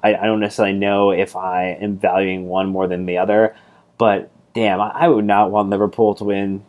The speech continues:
the Premier League. Like, I just don't. Like, I, you know, they win the, the League Cup, you know, it's whatever. I'm not, like, super, you know, mi-, I'm, I'm miffed about it.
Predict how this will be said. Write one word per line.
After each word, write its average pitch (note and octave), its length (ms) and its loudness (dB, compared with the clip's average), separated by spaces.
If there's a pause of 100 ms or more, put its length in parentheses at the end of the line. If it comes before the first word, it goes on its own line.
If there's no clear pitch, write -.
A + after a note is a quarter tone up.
the A2+ 80 -2
Premier A2 300 0
League. C3+ 400 0 (160)
Like, A#2 100 2
I C#3+ 60 2
just C#3 160 -4
don't. B2 320 2 (100)
Like, G#2+ 160 0
I, A#2+ 200 2
you C#3 80 4
know, C#3 260 6
they C#3 120 4
win F#3+ 180 4
the, E3+ 180 2
the C#3 80 -2
League C3 360 2
Cup, A#2 360 2
you A2 100 -4
know, G#2 360 0
it's A2 200 -6
whatever. G#2+ 600 4
I'm A2+ 100 0
not, G#2+ 300 4
like, G#2+ 240 -2
super, G#2 640 2 (500)
you A2 80 0
know, G2 240 2
mi-, A2 160 0
I'm, G#2+ 380 0
I'm A2 180 2
miffed A#2+ 240 0
about A2+ 300 4
it. C#3+ 260 4